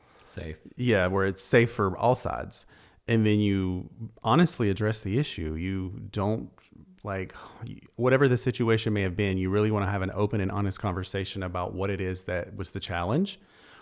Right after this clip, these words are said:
Speaker 2: what it is that needs to be done to correct it, and how everyone moves forward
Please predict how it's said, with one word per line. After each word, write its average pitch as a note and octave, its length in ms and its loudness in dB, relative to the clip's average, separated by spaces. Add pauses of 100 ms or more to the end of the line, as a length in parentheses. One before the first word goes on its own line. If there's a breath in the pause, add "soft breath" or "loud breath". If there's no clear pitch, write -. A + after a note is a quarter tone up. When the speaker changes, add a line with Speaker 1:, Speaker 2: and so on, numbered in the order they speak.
Speaker 2:
what G2+ 280 0
it F#2 100 0
is F#2 300 -4
that F#2 240 -2
needs F#2+ 340 -4
to - 120 -8
be F2+ 420 -4
done F#2 340 -2
to F#2 180 -4
correct F#2 440 -4
it, F#3 200 -2 (240 loud breath)
and G#2 120 -2
how G#2 160 0
everyone F#2+ 360 0
moves F#2 300 -2
forward G2 680 4